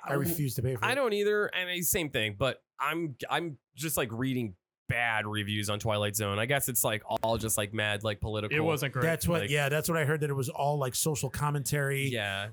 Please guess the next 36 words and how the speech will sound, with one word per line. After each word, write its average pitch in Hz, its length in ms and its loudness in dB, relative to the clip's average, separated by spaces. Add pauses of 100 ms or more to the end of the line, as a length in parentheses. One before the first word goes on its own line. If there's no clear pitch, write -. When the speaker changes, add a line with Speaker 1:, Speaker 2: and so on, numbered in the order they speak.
Speaker 2:
which 165 240 -4
Speaker 1:
You 147 80 0
know. 131 120 0
Speaker 2:
seems 220 300 0
to 208 80 -4
be, 180 280 -8 (160)
like, 139 200 -4 (1200)
Jordan 131 320 0
Peele's 117 280 2
thing. 95 340 -4
Speaker 1:
That's, 185 120 -2
like, 202 100 2
his 165 100 0
forte 208 420 0
now. 135 240 -2
Speaker 2:
Yeah, 127 260 2
Speaker 3:
It 160 40 2
was 165 100 2
Speaker 2:
man. - 80 2
Speaker 3:
not 139 200 0
great. 120 140 -2
Speaker 2:
Um, 110 300 0 (1040)
oh, 151 80 2
you 170 160 2
watched 180 200 2
Speaker 1:
Have 175 80 2
Speaker 2:
it, 175 40 0
Speaker 1:
you 175 40 0
Speaker 2:
Pat? 170 180 2
Speaker 1:
watched 143 120 0
Speaker 3:
Yeah, 143 80 -4
Speaker 1:
it? 143 160 -8
Speaker 3:
their 175 260 2
version 165 500 0
of, 156 160 0
like, 135 180 2